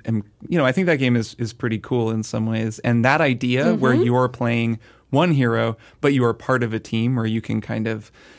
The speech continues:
Speaker 1: you know, you can trigger the abilities from your teammates. That's a cool way to approach a superhero team.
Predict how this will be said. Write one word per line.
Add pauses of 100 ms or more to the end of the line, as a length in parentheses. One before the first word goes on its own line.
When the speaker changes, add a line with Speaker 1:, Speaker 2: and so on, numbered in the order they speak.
(180)
Speaker 1:
you
know,
you
can
trigger
the
abilities
from
your
teammates. (160)
That's
a
cool
way
to
approach
a
superhero
team.